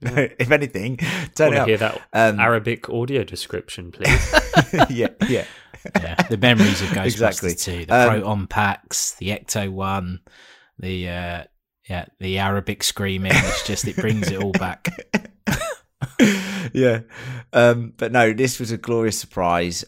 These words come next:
Speaker 1: and, uh, just, I just, I, I, I absolutely adored it. Um, it, it, setting it in a rural setting, like you said, Gareth,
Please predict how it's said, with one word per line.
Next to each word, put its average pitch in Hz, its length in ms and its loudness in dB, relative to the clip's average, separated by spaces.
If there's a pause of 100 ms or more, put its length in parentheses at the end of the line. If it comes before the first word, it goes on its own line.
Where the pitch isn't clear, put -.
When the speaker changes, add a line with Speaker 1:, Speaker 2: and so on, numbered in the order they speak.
Speaker 1:
and, 85 540 -4
uh, 80 340 -8
just, 90 440 -10 (240)
I 98 80 -6
just, - 360 -10 (100)
I, 76 140 -10 (380)
I, 87 140 -6
I - 140 -8
absolutely 92 340 -6
adored 90 380 -4
it. 85 320 -4 (100)
Um, 82 460 -6 (140)
it, 87 200 -12 (180)
it, 87 180 -14
setting 151 360 0
it 127 140 -2
in 107 140 -2
a 98 80 0
rural 95 440 -2
setting, 85 320 -4
like 80 120 -8
you 85 60 -8
said, 85 220 -6
Gareth, 80 400 -6